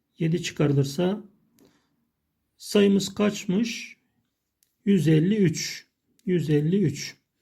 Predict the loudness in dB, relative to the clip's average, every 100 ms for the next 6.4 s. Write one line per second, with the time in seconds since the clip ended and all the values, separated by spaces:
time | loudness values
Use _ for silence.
0 | _ _ _ _ _ 2 4 4 2 2
1 | 2 2 2 2 2 0 -4 0 0 2
2 | 0 -2 -4 -2 0 0 -4 -12 _ _
3 | _ _ _ _ _ _ _ _ _ _
4 | _ _ _ _ _ _ _ _ _ _
5 | _ _ _ -10 -4 0 2 2 -2 -8
6 | -4 -2 -4